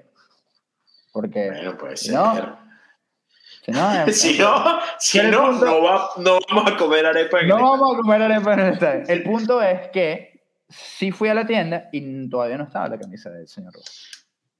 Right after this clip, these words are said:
Speaker 2: Pero ya va, si la temporada no ha arrancado,
Speaker 1: Yo
Speaker 2: amigo.
Speaker 1: sé que no ha
Speaker 2: ¿Qué
Speaker 1: arrancado, yo
Speaker 2: pasa?
Speaker 1: espe-, yo espero,
Speaker 2: Oye, pero
Speaker 1: yo espero que, yo espero
Speaker 2: vamos a
Speaker 1: que
Speaker 2: tenerle fe, vamos a tenerle fe.
Speaker 1: Vamos a
Speaker 2: Vamos a tenerle
Speaker 1: tenerle
Speaker 2: fe, vamos a tenerle fe, vamos a decir, Mire,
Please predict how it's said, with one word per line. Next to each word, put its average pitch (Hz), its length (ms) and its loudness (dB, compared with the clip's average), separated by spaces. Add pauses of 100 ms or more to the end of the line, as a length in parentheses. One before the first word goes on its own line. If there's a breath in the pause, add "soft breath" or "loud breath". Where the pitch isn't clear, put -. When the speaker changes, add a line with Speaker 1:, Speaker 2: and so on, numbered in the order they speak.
(100)
Speaker 2:
Pero - 180 -18
ya 95 180 -14
va, 160 240 -8
si - 100 -10
la 95 100 -8
temporada 95 440 -10
no 127 200 -8
ha 127 140 -6
arrancado, 139 640 -6
Speaker 1:
Yo 117 60 -4
Speaker 2:
amigo. 190 260 -4
Speaker 1:
sé 113 80 -4
que 131 80 -6
no 120 80 -2
ha 123 60 0
Speaker 2:
¿Qué - 60 -2
Speaker 1:
arrancado, 123 520 -2
yo 107 60 -2
Speaker 2:
pasa? 113 360 -8
Speaker 1:
espe-, 143 320 -2
yo 117 140 -4
espero, 135 500 -2
Speaker 2:
Oye, 139 120 0
pero 117 240 2
Speaker 1:
yo 113 140 4
espero 151 280 0
que, 131 120 -4 (200)
yo 131 140 -2
espero 123 120 -4
Speaker 2:
vamos 175 220 2
a 202 100 2
Speaker 1:
que 156 80 2
Speaker 2:
tenerle 151 360 2
fe, 110 420 0
vamos 131 260 -2
a 139 40 -2
tenerle 110 320 0
fe. - 240 -10 (440 loud breath)
Speaker 1:
Vamos 127 220 -4
a 147 40 0
Speaker 2:
Vamos 135 80 -2
a 127 40 -6
tenerle 113 300 -2
Speaker 1:
tenerle - 20 -2 (280)
Speaker 2:
fe, - 60 -14 (460 loud breath)
vamos 120 200 -4
a - 20 -2
tenerle 101 300 -2
fe, 160 260 0
vamos 127 160 0
a - 40 2
decir, 120 360 -2
Mire, 90 220 -6